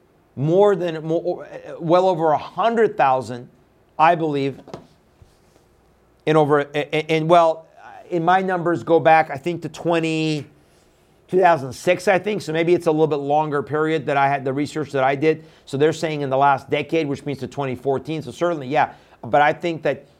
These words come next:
it's well over a hundred, hundred and twenty thousand maybe. And yet, not a single American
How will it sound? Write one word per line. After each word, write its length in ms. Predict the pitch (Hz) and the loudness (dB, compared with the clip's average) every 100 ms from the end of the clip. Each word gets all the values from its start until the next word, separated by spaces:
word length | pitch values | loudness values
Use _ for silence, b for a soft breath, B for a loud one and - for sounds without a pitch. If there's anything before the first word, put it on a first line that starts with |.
| - | -6
it's 180 | 147 | -4
well 420 | 143 127 165 185 165 | -2 2 4 4 2
over 220 | 131 135 | -2 -4
a 40 | |
hundred, 340 | 113 151 151 131 | -4 -2 -2 -2
hundred 300 | 143 147 135 | -2 -4 -6
and 80 | |
twenty 300 | 123 139 147 | -6 -4 -4
thousand 480 | 135 147 139 135 135 | 0 2 2 0 -4
maybe. 420 | 135 135 139 127 b b b b b | -4 -4 -4 -6 b b b b b
And 180 | 160 160 | 0 4
yet, 440 | 165 156 143 - _ _ _ _ _ _ _ _ _ _ | 6 4 2 -4 _ _ _ _ _ _ _ _ _ _
not 220 | 135 151 | 2 2
a 40 | 156 | 2
single 440 | - 220 220 226 | -2 -2 2 4
American 580 | 214 196 190 175 - 85 | 4 4 4 2 -2 -14